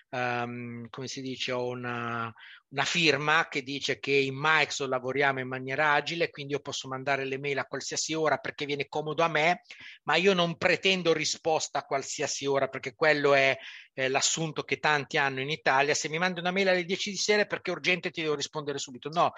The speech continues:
ti mando una mail alle dieci di sera perché magari dalle cinque alle otto sono stato con mio figlio, lui si è addormentato, e adesso alle dieci finisco di gestirmi le mail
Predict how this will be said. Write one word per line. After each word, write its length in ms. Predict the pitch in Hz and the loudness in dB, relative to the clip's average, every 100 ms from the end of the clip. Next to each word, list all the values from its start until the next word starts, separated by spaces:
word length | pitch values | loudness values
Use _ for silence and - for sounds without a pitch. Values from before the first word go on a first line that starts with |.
| - - | -10 -6
ti 80 | |
mando 180 | 175 190 | -2 2
una 80 | 175 | 2
mail 140 | 196 190 | 4 4
alle 140 | 170 | 2
dieci 260 | 185 - 208 | 2 0 -2
di 80 | |
sera 240 | 202 233 240 | 0 2 2
perché 240 | - - | -2 -6
magari 580 | 165 160 190 185 156 143 - - - | -6 0 4 4 4 2 -2 -20 -20
dalle 380 | - 160 165 170 | -2 0 2 0
cinque 720 | - 208 220 185 - 170 160 | 0 0 0 -4 -4 0 2
alle 200 | 156 175 | 2 4
otto 340 | 190 196 180 | 6 4 0
sono 140 | 156 160 | -6 -4
stato 240 | 165 - | -6 -8
con 140 | - 156 | -6 -4
mio 140 | 156 | -4
figlio, 440 | - 185 175 143 143 | -6 -6 -2 2 2
lui 220 | 165 170 - | 2 0 -2
si 160 | 151 - | -6 -4
è 40 | |
addormentato, 640 | 151 160 165 160 185 160 - | -2 -2 -2 2 4 4 2
e 20 | |
adesso 260 | 151 156 156 | -2 -2 0
alle 140 | 156 | -2
dieci 400 | 151 170 - 143 | -2 -4 -4 -8
finisco 460 | - 165 165 - 156 | -6 -8 -6 -8 -8
di 140 | 139 | -8
gestirmi 440 | 139 - 156 147 143 | -8 -6 -6 -6 -4
le 120 | 143 | -2
mail 480 | 151 156 143 131 | 0 0 0 -2